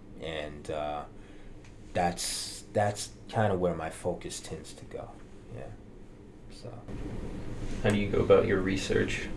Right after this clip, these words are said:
Speaker 2: Do you have a set way? Is it, or do you have the, uh, say with Leadbelly, did you decide on Leadbelly and then sort of go to the library and get a stack of books?
Speaker 1: With Lead, with Leadbelly, you know, um, I was reading his biography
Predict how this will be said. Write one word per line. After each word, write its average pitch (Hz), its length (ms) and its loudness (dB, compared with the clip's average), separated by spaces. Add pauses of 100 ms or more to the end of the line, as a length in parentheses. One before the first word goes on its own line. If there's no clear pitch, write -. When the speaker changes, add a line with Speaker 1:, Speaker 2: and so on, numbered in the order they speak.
(100)
Speaker 2:
Do - 120 4
you 104 60 12
have 95 80 8
a - 60 2
set 98 260 12
way? 95 240 12
Is 95 180 6
it, - 100 4 (580)
or 104 60 6
do 98 100 2
you 95 100 6
have 92 300 8
the, 92 260 6
uh, 87 140 8 (480)
say 110 220 12
with 98 120 12
Leadbelly, 101 640 12
did - 160 2
you 101 100 4
decide 98 440 12
on 95 200 8
Leadbelly 95 540 12
and 92 120 4
then 98 120 4
sort - 240 4
of - 140 4 (840)
go 110 160 12
to 104 60 12
the 101 100 12
library 98 480 12
and 95 80 8
get 98 120 12
a - 40 10
stack - 360 12
of 95 120 6
books? 104 340 12
Speaker 1:
With 139 220 6
Lead, 175 500 12
with - 180 12
Leadbelly, 165 760 10 (680)
you 120 120 8
know, 117 480 12
um, 92 680 8 (1040)
I 117 120 10
was 104 200 8
reading 113 300 10
his 104 180 4
biography 92 840 4